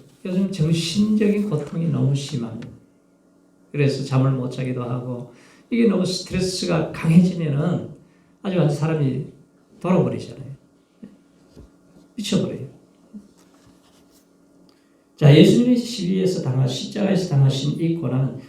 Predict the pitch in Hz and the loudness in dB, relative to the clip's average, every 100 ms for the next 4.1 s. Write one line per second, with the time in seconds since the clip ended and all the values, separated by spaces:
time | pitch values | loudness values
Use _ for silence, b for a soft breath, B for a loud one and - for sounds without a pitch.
0 | B _ 160 143 165 165 160 151 143 143 | B _ -2 2 2 0 0 0 0 -2
1 | 113 117 120 151 202 214 - - 147 165 | -4 -4 2 4 4 0 -6 -6 -4 -4
2 | 160 - - - - - - 185 - 196 | -6 -8 -10 -14 -16 -16 0 2 2 0
3 | 180 - 127 127 117 117 117 117 143 170 | -4 -6 -4 -4 -6 -10 -8 -6 -4 -2
4 | - | -4